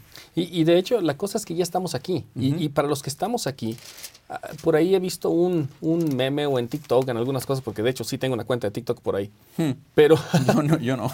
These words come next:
Speaker 1: <laughs> pero
Speaker 2: No, no entiendo
Speaker 1: hay,
Speaker 2: nada de eso.
Speaker 1: <laughs> pero hay una, hay un, un video de un pastor donde habla con un, ah, con un ateo. Y, y están hablando de esta, tal vez de esta parte, y el pastor le dice, "Déjame hacerte una pregunta",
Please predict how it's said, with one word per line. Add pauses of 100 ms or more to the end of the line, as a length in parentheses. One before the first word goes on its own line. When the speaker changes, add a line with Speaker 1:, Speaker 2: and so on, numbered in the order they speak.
(100)
Speaker 1:
<laughs>
pero
Speaker 2:
No,
no
entiendo
Speaker 1:
hay,
Speaker 2:
nada
de
eso. (120)
Speaker 1:
<laughs>
pero
hay
una,
hay
un, (520)
un
video
de
un
pastor (300)
donde
habla
con
un, (300)
ah, (800)
con
un
ateo. (760)
Y, (120)
y
están
hablando
de
esta,
tal
vez
de
esta
parte,
y
el
pastor
le
dice,
"Déjame
hacerte
una
pregunta",